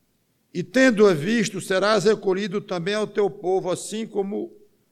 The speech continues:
o foi teu irmão Arão.'" Arão já tinha morrido nesta época. "Porquanto no deserto de Zim, na contenda da congre-, congregação, fostes rebeldes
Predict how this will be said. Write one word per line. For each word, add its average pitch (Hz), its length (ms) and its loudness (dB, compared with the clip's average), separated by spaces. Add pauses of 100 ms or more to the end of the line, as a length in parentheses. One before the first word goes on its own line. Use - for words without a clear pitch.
(120)
o 208 120 -4
foi 185 400 0
teu 185 240 0
irmão 160 600 -6 (480)
Arão.'" 147 560 -4 (300)
Arão 156 260 -2
já 170 140 -2
tinha 185 160 -6
morrido 147 380 -4
nesta 135 340 -8
época. - 380 -14 (2000)
"Porquanto 240 560 8
no 226 140 4
deserto 202 560 4
de 170 160 -2
Zim, 240 580 -4 (560)
na 160 200 -4
contenda 202 500 -6
da 180 140 -2
congre-, 156 320 -8 (200)
congregação, 135 720 -10
fostes - 540 -8
rebeldes 143 1200 -4